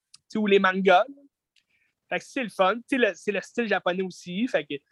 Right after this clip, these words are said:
si, si t'es vraiment intéressé déjà par le, le, tout ce qui est japonais, ben, tu vas triper sur ce film-là, là. Mais ouais, ouais,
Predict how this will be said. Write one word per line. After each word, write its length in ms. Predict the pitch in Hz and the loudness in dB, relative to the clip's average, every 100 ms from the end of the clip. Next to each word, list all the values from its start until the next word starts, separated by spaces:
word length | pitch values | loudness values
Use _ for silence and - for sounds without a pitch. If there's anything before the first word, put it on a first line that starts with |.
| _ _ _ - | _ _ _ -6
si, 300 | 220 208 185 | 0 0 -2
si 320 | - - - | -10 -14 0
t'es 120 | 233 | 2
vraiment 260 | 190 196 214 | 4 4 2
intéressé 500 | 214 208 190 180 220 | 2 -2 -4 -6 -6
déjà 320 | 190 175 208 | -4 0 0
par 320 | - 190 190 | 0 0 0
le, 160 | 165 151 | -2 -4
le, 240 | 151 147 | -6 -10
tout 160 | - - | -16 -14
ce 80 | |
qui 140 | - 190 | -4 0
est 40 | |
japonais, 480 | 185 180 165 160 190 | 0 2 2 0 -2
ben, 140 | 156 | -4
tu 300 | 139 127 - 180 | -8 -12 -6 2
vas 100 | 180 | 2
triper 300 | - - 214 | 2 -2 -2
sur 160 | 190 | -2
ce 140 | - 175 | -4 -2
film-là, 420 | 180 170 165 220 | -2 0 0 0
là. 120 | 226 233 _ _ _ _ _ _ _ _ _ | -4 -10 _ _ _ _ _ _ _ _ _
Mais 340 | 151 160 160 160 | 0 4 6 6
ouais, 180 | 202 - | 4 2
ouais, 120 | 190 | -4